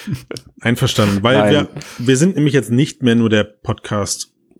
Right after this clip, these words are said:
Speaker 1: für V R und K I, sondern wir sind ab jetzt der Podcast über die Zukunft der Computer. Das war's.
Speaker 2: Wir waren schon immer der Podcast über die Zukunft der Computer.
Speaker 1: Ja, eigentlich,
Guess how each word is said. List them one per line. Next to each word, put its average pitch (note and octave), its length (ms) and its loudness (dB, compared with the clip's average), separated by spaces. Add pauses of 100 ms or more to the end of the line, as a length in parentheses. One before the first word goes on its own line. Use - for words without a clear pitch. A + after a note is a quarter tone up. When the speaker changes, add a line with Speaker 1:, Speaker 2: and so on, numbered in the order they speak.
(520)
Speaker 1:
für A2+ 120 -6
V A2+ 200 0
R G2+ 160 0
und G#2 160 -4
K A#2+ 100 -4
I, A#2+ 240 0
sondern A2+ 280 0
wir G#2+ 80 0
sind G#2 160 -4
ab - 120 -8
jetzt A#2 200 -4
der A2+ 60 -2
Podcast - 540 -4
über D3 120 2
die B2 100 0
Zukunft A#2 320 -4
der A2 80 0
Computer. G#2 600 -4
Das G#2 200 -6
war's. F2+ 300 -4
Speaker 2:
Wir A#2 120 2
waren B2+ 180 2
schon A#2+ 180 0
immer F#3 140 0
der G#2 80 0
Podcast G#2 340 -6
über F#2+ 100 -12
die F#2+ 120 -10
Zukunft - 320 -12
der G2+ 60 -10
Computer. F#2+ 280 -14
Speaker 1:
Ja, C3 80 -4
eigentlich, C3 400 -6